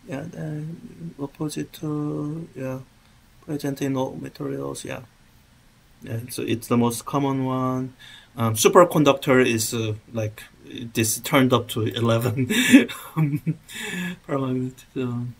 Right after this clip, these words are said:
yeah. Unpaired, yeah. Uh, these all, uh, depend on, uh, basically some quantum mechanical explanation. If, uh, classical, uh, physics is all you had, then you all,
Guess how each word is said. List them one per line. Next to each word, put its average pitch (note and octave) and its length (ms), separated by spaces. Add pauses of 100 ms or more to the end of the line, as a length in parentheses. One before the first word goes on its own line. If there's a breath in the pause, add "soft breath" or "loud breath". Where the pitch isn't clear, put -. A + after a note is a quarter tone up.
yeah. C#3 160 (920)
Unpaired, B2+ 500
yeah. A#2 160 (220 loud breath)
Uh, A#3+ 160
these B3 340
all, A3+ 400
uh, E3+ 320
depend F#3+ 480
on, F3 280
uh, C#3+ 160
basically D3 640 (140)
some F#3 260
quantum G#3+ 340
mechanical C3+ 500
explanation. A2 760 (320 loud breath)
If, E3 280
uh, E3 260
classical, F3+ 960
uh, C3+ 160
physics F3+ 340
is D3+ 140
all C3+ 200
you C3 120
had, D#3 300
then B2+ 180
you C3 160
all, C#3+ 260